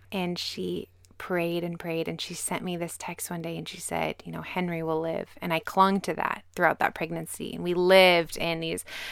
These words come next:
uh, maternal fetal medicine clinics, and every time we went there, they found something else that was wrong with him.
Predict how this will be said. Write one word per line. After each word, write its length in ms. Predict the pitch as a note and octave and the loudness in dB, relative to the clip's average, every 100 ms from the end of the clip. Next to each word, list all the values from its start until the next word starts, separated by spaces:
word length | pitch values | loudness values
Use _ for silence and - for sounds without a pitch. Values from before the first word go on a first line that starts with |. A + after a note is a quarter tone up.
| - | -4
uh, 160 | F3 E3+ | 0 2
maternal 400 | E3+ - F3+ F3 | 0 -2 0 0
fetal 260 | - E3+ | 0 -2
medicine 440 | E3+ E3+ E3+ - E3 | 0 -2 -2 -4 -6
clinics, 560 | - E3 E3 - - | -4 -4 -4 -8 -8
and 240 | E3 E3 - | -6 -6 -2
every 280 | F#3+ F#3 G#3 | 0 4 4
time 200 | G3 G#3 | 4 4
we 60 | G#3 | 6
went 220 | G#3 F#3+ | 6 6
there, 100 | F3+ | 4
they 140 | F3 | 2
found 320 | - F#3 F#3+ | 0 0 2
something 400 | - F3+ F3 F3+ | 2 0 0 0
else 160 | E3+ E3+ | 0 0
that 120 | - | -2
was 140 | E3 E3+ | -2 0
wrong 240 | E3+ E3+ | 2 2
with 160 | E3+ - | 0 -2
him. 320 | F3 F3 | -2 -4